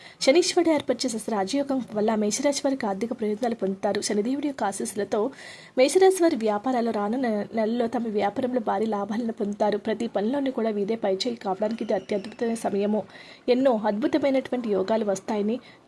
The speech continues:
చంద్రగ్రహణం పౌర్ణమి రోజు ఏర్పడే యొక్క రాశియోగము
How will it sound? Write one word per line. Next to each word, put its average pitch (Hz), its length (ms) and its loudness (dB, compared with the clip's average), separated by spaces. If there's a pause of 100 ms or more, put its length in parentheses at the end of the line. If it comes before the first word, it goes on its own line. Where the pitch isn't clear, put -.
చంద్రగ్రహణం 277 680 2
పౌర్ణమి 220 360 2
రోజు 240 180 2
ఏర్పడే 220 320 0
యొక్క 214 200 -2
రాశియోగము 226 680 0